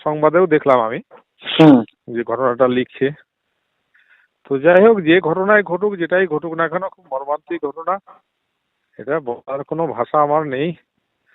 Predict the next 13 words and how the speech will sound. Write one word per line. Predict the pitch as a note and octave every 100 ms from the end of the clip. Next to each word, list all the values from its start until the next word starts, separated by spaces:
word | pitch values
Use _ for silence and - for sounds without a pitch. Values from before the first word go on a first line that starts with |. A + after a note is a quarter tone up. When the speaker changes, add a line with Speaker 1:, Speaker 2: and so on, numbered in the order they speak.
| _ _ _
Speaker 1:
তবে | D3 E3
আমি | E3+ E3+
সরকারের | E3 D3 E3 F3 E3+
কাছে | E3+ -
অনুরোধ | D#3+ D#3 D#3+
করব | - E3 D#3+ E3+ - _ _ _
যে | B2+ B2 C3+ C#3 C#3+ C#3+ _ _ -
ওর | B2 -
তো | D3
এখনো | C#3 D3 D3 D3+ - - _ _ _ _ _ _
চাকরির | C#3 C3 D3 C#3 -
বয়স | C#3 C#3 - -
ছিলই, | D3 D#3